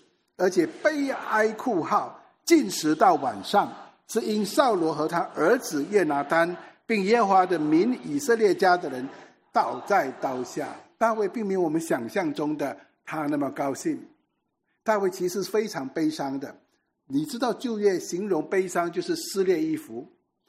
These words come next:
那当然以前的衣服布置不太好，容易撕裂啊。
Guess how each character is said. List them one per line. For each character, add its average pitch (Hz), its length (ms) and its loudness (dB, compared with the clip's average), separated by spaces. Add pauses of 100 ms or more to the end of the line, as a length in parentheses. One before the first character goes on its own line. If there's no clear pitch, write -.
(240)
那 151 100 -8
当 208 240 -4
然 147 320 -2
以 139 100 -6
前 175 160 -2
的 196 80 -4
衣 185 140 -4
服 151 320 -4
布 180 300 -2
置 185 160 0
不 180 100 -4
太 175 180 -2
好， 139 160 -8
容 139 220 -4
易 160 80 0
撕 156 300 -2
裂 151 260 0 (420)
啊。 135 240 -12